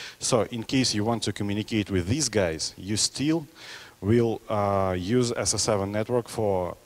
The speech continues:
call setup, for short messages and all that stuff, like billing and et cetera.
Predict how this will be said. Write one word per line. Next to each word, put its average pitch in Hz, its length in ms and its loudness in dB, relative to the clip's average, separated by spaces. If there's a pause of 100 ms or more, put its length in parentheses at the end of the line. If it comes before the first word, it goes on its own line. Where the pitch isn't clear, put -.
call 95 200 2
setup, 123 520 0
for - 180 -6
short - 260 -2
messages 110 560 -2
and 90 180 -6
all 101 180 0
that 98 120 0
stuff, - 500 -4 (320)
like 95 280 -4
billing 117 460 2 (260)
and 90 240 -12 (200)
et 78 100 -12
cetera. 80 320 -4